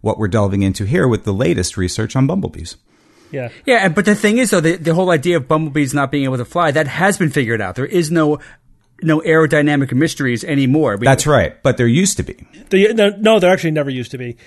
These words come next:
Speaker 2: It, it, it was
Speaker 1: Never?
Speaker 2: Well, it was, it was
Speaker 1: <laughs> Well,
Speaker 2: never
Speaker 1: in
Speaker 2: the
Speaker 1: cul-,
Speaker 2: case.
Speaker 1: in culture, eh, but you know, but that's
Speaker 2: Well,
Speaker 1: how it's
Speaker 2: it's,
Speaker 1: portrayed.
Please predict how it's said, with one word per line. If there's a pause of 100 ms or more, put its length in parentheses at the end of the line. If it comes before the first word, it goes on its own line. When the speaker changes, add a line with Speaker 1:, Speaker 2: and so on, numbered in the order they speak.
(120)
Speaker 2:
It,
it,
it
was
Speaker 1:
Never?
Speaker 2:
Well, (160)
it
was, (160)
it
was
Speaker 1:
<laughs>
Well,
Speaker 2:
never
Speaker 1:
in
Speaker 2:
the
Speaker 1:
cul-,
Speaker 2:
case.
Speaker 1:
in
culture,
eh,
but
you
know,
but
that's
Speaker 2:
Well,
Speaker 1:
how
it's
Speaker 2:
it's,
Speaker 1:
portrayed.